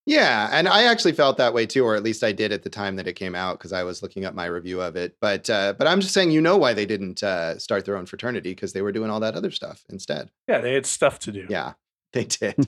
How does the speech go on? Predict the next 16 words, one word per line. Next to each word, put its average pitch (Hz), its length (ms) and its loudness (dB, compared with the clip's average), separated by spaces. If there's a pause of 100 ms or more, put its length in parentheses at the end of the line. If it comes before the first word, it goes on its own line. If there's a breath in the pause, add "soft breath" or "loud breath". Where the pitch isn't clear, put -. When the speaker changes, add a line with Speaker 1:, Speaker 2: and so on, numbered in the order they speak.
Speaker 1:
<laughs> - 240 -2
But 208 160 6
I, 240 220 6
I 269 80 6
think 277 220 4
so. 233 180 6
This 190 180 6
is 190 140 4
definitely 180 420 6
part 156 260 6
of 147 120 2
that 127 180 4
trend 135 300 0
of 113 140 -2
gross 123 340 2
out 110 320 2